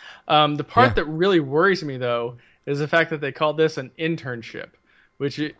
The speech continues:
Speaker 1: i-, here in America, that's just an excuse to pay somebody less money.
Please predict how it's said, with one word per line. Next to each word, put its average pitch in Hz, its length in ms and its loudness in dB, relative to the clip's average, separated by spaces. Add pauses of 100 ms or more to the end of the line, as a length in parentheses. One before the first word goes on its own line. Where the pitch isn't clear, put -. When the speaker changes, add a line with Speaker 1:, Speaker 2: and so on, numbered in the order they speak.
Speaker 1:
i-, 151 260 2
here 165 220 4
in 151 80 2
America, 147 340 0
that's 135 220 -2
just 139 180 -8
an 147 80 -10
excuse 135 400 -6
to - 80 -20
pay 143 140 0
somebody 127 320 -6
less 117 240 -6
money. 113 320 -8